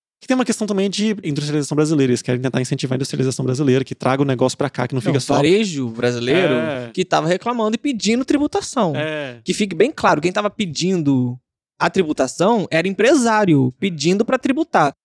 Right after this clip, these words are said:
Speaker 2: Porque depois eles colocam a máscara lá dos liberais e falando, "Menos estados, menos tributos, é muita carta,
Speaker 1: Mas na
Speaker 2: carga
Speaker 1: hora de
Speaker 2: tributária."
Speaker 1: defender o seu negócio
Speaker 2: É.
Speaker 1: ali, não, vamos taxar a China sim.
Speaker 2: É.
Speaker 1: Não existe livre mercado com a China,
Speaker 2: Taxar
Speaker 1: não.
Speaker 2: consumidor pode.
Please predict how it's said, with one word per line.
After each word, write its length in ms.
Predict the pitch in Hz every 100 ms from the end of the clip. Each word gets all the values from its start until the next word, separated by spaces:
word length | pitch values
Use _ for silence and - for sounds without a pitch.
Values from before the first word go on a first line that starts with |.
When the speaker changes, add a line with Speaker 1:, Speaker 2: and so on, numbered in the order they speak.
| _
Speaker 2:
Porque 200 | 185 170
depois 360 | 175 165 180 190
eles 180 | 196 185
colocam 340 | 175 170 180
a 40 | 160
máscara 560 | 156 151 - 147 139
lá 120 | 151
dos 200 | 165 151
liberais 500 | 143 135 135 202 220
e 60 | 175
falando, 240 | 180 165
"Menos 260 | 202 285 269
estados, 400 | 262 269 269 220
menos 220 | 254 254
tributos, 440 | - 233 254 269 240
é 60 |
muita 200 | 233 240
carta, 440 | 240 233 226 220 - 143
Speaker 1:
Mas 20 |
na 180 | 135 135
Speaker 2:
carga 20 |
Speaker 1:
hora 100 | 151
de 40 |
Speaker 2:
tributária." 280 | 143 165 175
Speaker 1:
defender 180 | 135 147
o 80 | 139
seu 260 | - 165
negócio 480 | 160 131 139 139 -
Speaker 2:
É. 120 | 139
Speaker 1:
ali, 80 | -
não, 180 | 135 139
vamos 160 | 131 135
taxar 280 | 160 - 185
a 20 |
China 200 | - 349
sim. 160 | -
Speaker 2:
É. 220 | 156 143 123
Speaker 1:
Não 80 |
existe 180 | 127 139
livre 160 | 165 190
mercado 300 | 220 - 220
com 80 | 233
a 40 |
China, 200 | - 262
Speaker 2:
Taxar 160 | 339 -
Speaker 1:
não. 40 |
Speaker 2:
consumidor 640 | - 190 196 190 165 214 294
pode. 580 | - 208 135 113 117